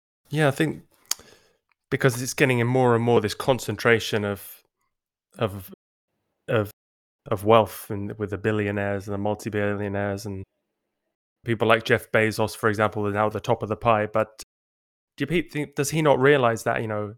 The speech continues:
if, if, if all, if he, if the minimum wage was wa-, was, was raised and everyone earned more, they would all spend more with him and he would, his money, he would get richer as well. Does he not see that?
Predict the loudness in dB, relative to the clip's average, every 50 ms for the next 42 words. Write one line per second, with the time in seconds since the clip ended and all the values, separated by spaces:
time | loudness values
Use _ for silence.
0 | _ -14 -14 -12 -8 -8 -8 -8 -8 -8 -10 -4 2 4 6 6 6 4 2 -2
1 | -4 -4 -4 -2 -2 -2 -2 0 2 4 4 2 2 2 -2 -2 0 2 4 4
2 | 2 0 -4 -8 -14 -14 -14 -4 2 2 4 4 2 -2 -8 -12 _ -8 -8 -8
3 | -8 -8 -8 -8 -4 0 2 4 4 2 0 -4 -8 -12 -16 -20 _ _ _ _
4 | _ _ _ _ _ _ _ _ _ _ _ _ _ _ _ -4 0 0 0 2
5 | 2 2 2 4 2 2 0 0 2 2 2 2 2 0 -2 0 2 2 4 4
6 | 4 4 4 2 -2 -2 -4 -2 -2 -2 -2 -2 -2 -2 -2 -2 -2 -2 -2 0
7 | 0 -2 -4 -4 -4 -4 -4 -4 -6 -8 -10 -12 -20 _ _ _ _ _ _ _
8 | _ _ _ _ _ _ _ _ _ _ _ _ _ -10 -4 -2 -2 0 0 2
9 | 0 2 0 0 -2 -2 -4 -4 -4 -4 -4 -4 -2 -4 -6 -6 -6 -6 -4 -4
10 | -4 -2 0 2 2 2 0 -2 -4 -2 0 2 0 0 -2 -8 _ _ _ _
11 | _ _ _ _ _ -10 -4 -2 -2 -2 -2 -4 -6